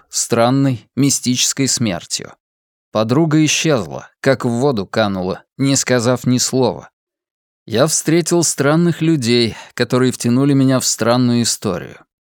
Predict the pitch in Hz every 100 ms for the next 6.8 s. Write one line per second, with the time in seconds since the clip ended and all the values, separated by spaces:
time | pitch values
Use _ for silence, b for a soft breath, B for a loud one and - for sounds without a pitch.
0 | _ _ 92 - - - 185 175 - 165
1 | - 131 127 - 117 107 - _ - 127
2 | 160 156 143 135 131 160 - 143 - 131
3 | 123 131 131 240 110 - _ _ 123 139
4 | 127 - 120 123 202 175 170 147 147 -
5 | 139 147 131 123 113 - 113 110 107 101
6 | - 107 98 110 110 78 69